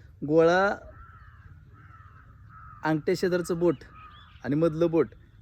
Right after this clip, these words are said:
ह्या दोन बोटांना जी गटं पडतात त्या गट्यावरती गोळा पाहिजे आणि सग-, सर्व बाजूनी त्याला काय करायचा, लॉक करायचा असा.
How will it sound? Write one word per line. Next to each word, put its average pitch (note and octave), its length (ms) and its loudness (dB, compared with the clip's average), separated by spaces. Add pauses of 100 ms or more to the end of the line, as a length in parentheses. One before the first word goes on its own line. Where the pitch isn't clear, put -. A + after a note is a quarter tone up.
ह्या D3 180 -4
दोन F3+ 300 -2
बोटांना F3+ 420 -4
जी F3+ 120 -6
गटं E3 320 0
पडतात E3+ 380 -4 (460)
त्या D#3 140 -4
गट्यावरती F#3 580 0
गोळा F#3+ 300 4
पाहिजे D3 360 2 (760)
आणि C#3+ 200 -6
सग-, E3+ 380 -8
सर्व G#3 340 0
बाजूनी F#3 360 0
त्याला F3+ 220 -2
काय E3+ 180 0
करायचा, D#3+ 340 -2 (460)
लॉक C#3+ 300 -4
करायचा G2 320 -6 (720)
असा. G#2+ 200 -10